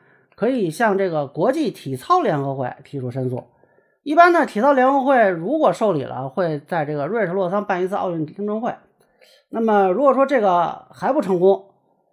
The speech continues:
啊，还可以向国际体育仲裁法庭申请仲裁。哎，说到这段应该大家都比较熟了，之前孙杨的案子啊，就是在这儿仲裁的。但是呢，我觉得这个仲裁途径呢，效果很难预测啊，这个有点玄学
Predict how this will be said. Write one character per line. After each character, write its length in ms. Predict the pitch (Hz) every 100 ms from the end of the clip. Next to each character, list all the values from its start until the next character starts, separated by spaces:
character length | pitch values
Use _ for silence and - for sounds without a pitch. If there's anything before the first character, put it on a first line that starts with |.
| _
啊， 420 | - 165 156 143 _
还 180 | - 226
可 120 | 226
以 80 | 160
向 240 | 185 151
国 180 | 139 226
际 140 | 254
体 140 | 170 139
育 80 | 170
仲 180 | 214
裁 140 | 160 220
法 140 | 156
庭 220 | 123 151 208
申 200 | 185 156
请 160 | 127
仲 140 | 135 123
裁。 240 | 107 113 _ _ _ _ _ _
哎， 200 | - 175
说 140 | 175 302
到 80 |
这 160 | 311 262
段 180 | 202 170
应 60 |
该 140 | 185 185
大 160 | 175
家 120 | 156 165
都 100 | 170
比 60 |
较 120 | 170
熟 260 | 135 117 139
了， 140 | 165
之 160 | - 220
前 200 | 190 202
孙 280 | 202 285 277
杨 200 | 147 208
的 60 |
案 180 | 285 160
子 60 | 127
啊， 220 | - 127
就 120 | 131
是 60 | 131
在 140 | -
这 40 | 113
儿 80 |
仲 160 | 120 123
裁 200 | - -
的。 100 | 113 _ _ _ _ _ _ _ _ -
但 160 | 330 330
是 120 | 311
呢， 120 | 233
我 160 | 160 139
觉 80 |
得 140 | 208 277
这 100 | 294
个 80 | 214
仲 400 | - - 294 202
裁 200 | 202 240
途 260 | - 190
径 220 | 262 202
呢， 180 | 151 135
效 320 | 127 - 226
果 160 | 160 247
很 220 | 254 143
难 180 | 156 254
预 140 | 226
测 160 | 139 139
啊， 260 | 135 - 135
这 100 | 233
个 60 |
有 140 | 165 214
点 160 | 220
玄 340 | 147 - 135 302
学 200 | -